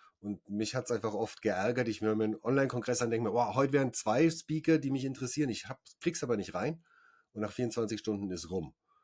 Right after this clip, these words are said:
Und deswegen haben wir gesagt, dann machen wir halt sechsunddreißig Stunden, dass wirklich jeder alles hören kann, was er hören will.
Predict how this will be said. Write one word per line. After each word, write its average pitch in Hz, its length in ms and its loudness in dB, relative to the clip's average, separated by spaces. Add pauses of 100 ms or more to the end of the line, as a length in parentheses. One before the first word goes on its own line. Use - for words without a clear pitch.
(240)
Und 107 120 -10
deswegen 131 320 0
haben 113 140 0
wir 110 60 -2
gesagt, 104 280 -4
dann 104 80 -4
machen 104 140 -4
wir 104 80 -2
halt 98 100 -4
sechsunddreißig 98 600 -4
Stunden, 98 360 -6
dass 90 140 -6
wirklich 90 280 -8
jeder 90 220 -2
alles 92 260 -4
hören 104 200 -2
kann, 104 240 -4
was 92 140 -6
er 90 60 -4
hören 90 280 -4
will. 123 240 -2